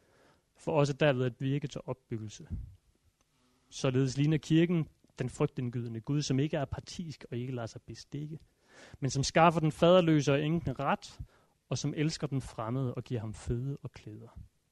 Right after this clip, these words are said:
Selvudtømmelse til opbyggelse i Kristus er kirkens grundlæggende væsen. For kirkens ledelse.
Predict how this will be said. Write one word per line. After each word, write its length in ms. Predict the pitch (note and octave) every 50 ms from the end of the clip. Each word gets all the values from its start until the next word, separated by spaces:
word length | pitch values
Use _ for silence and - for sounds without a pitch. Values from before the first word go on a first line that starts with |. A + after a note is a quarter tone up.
| _ _ _ _ _ _ _ _ _ _ _ _ _ _ _ _ - _ _ _ _ _
Selvudtømmelse 960 | - - - D3 D3 D#3+ D#3+ C3+ - - C3 A#2 A2 A2 A2 - A2+ G2+ G2 _ _ _ _
til 120 | - - -
opbyggelse 540 | D3+ D3+ - _ D3 C3+ B2+ B2 - - -
i 100 | - B2
Kristus 480 | - - E3 E3 - - D3+ - - _ -
er 40 | C3+
kirkens 500 | - - - C3+ C3+ - D3+ C3 - -
grundlæggende 680 | - - - A#2 B2+ B2+ B2+ B2+ - A#2+ G#2+ G2+ A2 -
væsen. 300 | F3 D3 D3 - - - _ _ _ _ _ _ _ _ _ _ _ _ _ _ _ _ _ _ _ _ _ _ _ _ _ _ _ _ _ _ _ _ _ _ _ _ _ _ _ _ _ _ _ _ _ _ _ _ _ _ _ _ _ _ _ _ _ _ _ _ _ _ _ _
For 120 | - -
kirkens 340 | - - C#3 C3+ C3+ B2+ -
ledelse. 420 | C3+ C3 D3 E3+ F3+ D#3+ D#3+ C3